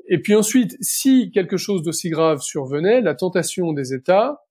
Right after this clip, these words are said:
pour éviter ces décisions douloureuses, bah, serait l'instrument monétaire. Et on revient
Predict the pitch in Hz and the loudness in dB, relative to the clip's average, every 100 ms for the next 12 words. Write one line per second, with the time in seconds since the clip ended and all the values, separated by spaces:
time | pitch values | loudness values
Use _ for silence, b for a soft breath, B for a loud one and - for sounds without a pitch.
0 | _ _ _ _ _ _ _ _ _ - | _ _ _ _ _ _ _ _ _ -2
1 | 202 208 202 190 202 190 165 170 - - | 2 4 2 2 2 4 2 -2 -6 -6
2 | 147 139 135 135 135 135 - 143 143 135 | -4 -2 -2 -6 -6 -8 -6 -4 -4 -4
3 | 127 135 156 233 254 170 151 131 - 147 | -4 2 4 4 2 -4 -6 -6 -4 2
4 | 196 226 160 151 - 165 180 165 156 170 | 2 2 0 -4 -6 -2 0 2 0 2
5 | 214 202 127 127 _ 165 156 147 170 202 | 2 2 -2 -8 _ 0 2 4 2 2
6 | 240 | 0